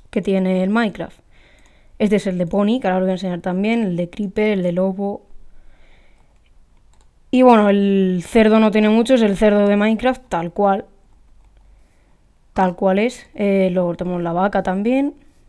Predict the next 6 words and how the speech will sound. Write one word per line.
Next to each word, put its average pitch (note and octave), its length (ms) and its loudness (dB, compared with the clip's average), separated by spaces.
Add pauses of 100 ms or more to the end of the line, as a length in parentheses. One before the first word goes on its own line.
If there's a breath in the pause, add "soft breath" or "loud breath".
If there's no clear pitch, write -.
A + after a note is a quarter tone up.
(720)
la - 100 -14
araña, F#3+ 600 -2 (1500)
la F#3 160 -6
oveja, F#3 520 -4 (320)
el F3+ 180 -6
pollo, F#3+ 500 -2